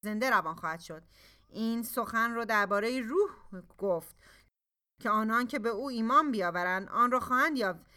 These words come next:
زیرا هنوز روح عطا نشده بود، از اون رو که عیسی هنوز جلال نیافته بود. پس اون در زمان مناسب و مکان مناسب بود تا این وعده عظیم به انجام برسه. پس وعده اومدن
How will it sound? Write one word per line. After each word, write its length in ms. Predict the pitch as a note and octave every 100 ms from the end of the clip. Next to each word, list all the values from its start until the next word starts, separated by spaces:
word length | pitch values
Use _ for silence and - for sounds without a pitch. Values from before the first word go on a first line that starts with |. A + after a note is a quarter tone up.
| - -
زیرا 480 | - F#3 C#4 D4 G#3+
هنوز 460 | G3 G#3+ A3+ G#3 G#3+
روح 340 | G3+ C#4+ F4 - -
عطا 220 | G#3 A#3+
نشده 340 | A3+ A3 F#3+ F#3
بود، 100 | E3
از 180 | G3
اون 100 | G#3
رو 60 | A3
که 120 | A3
عیسی 280 | G3 G3 A#3
هنوز 880 | G#3+ G#3 G#3 G#3+ A#3 A#3+ A#3 A#3 - - - -
جلال 760 | - G#3 G3+ G3+ G3+ G3+ G3+ G3 - _ -
نیافته 920 | G#3 A3 B3+ F#4 D4 G3 - - E3
بود. 320 | C3+ C3 A#2+ -
پس 340 | D4+ D4 - - - _ _ _ _
اون 120 | C#4+
در 160 | F4 C#4+
زمان 520 | A#3+ B3+ B3 C#4+ E4+
مناسب 520 | D4+ B3+ A#3+ - A#3+ A3+
و 80 | F#3+
مکان 540 | G3+ A3 A3+ - D4+
مناسب 440 | F4 B3+ A3 - G3+
بود 140 | F#3+
تا 100 | F#3+
این 260 | G#3+ C4 C4+
وعده 420 | A#3+ G#3+ G#3 G#3
عظیم 420 | G3 G3+ G#3+ G#3+
به 80 | G3+
انجام 540 | G3 G#3+ A3+ C#4+ E4
برسه. 500 | G#3+ D3+ C#3 - C#3+ - -
پس 260 | C#4+ C#4+ A#3+
وعده 680 | D4 C4+ C4+ F#4+ F4 A#3+
اومدن 600 | - A#3+ A#3 A3+ D4+ C4+